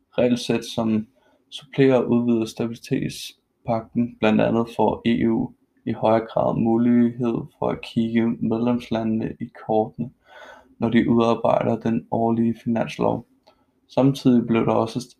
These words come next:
opstillet krav til, at lande med stor gæld skal gøre mere for at nedbringe den. Man strammede også op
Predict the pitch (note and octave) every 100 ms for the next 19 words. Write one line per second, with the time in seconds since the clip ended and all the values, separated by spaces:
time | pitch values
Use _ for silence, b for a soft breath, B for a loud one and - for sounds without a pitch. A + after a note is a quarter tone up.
0 | - A2 - A#2 A2 - - A#2 B2 B2
1 | A#2 - A#2 - A2+ A2 A2+ A#2+ B2 -
2 | A#2+ A2+ - A#2+ - - A#2 - - A2+
3 | - A2 A2 A2+ A#2+ - A#2+ A#2 A#2 A#2
4 | A2+ B2 B1 - - - b b b b
5 | b b b A#2 A#2 - A2 A2 A#2 A#2
6 | - A#2 - - A#2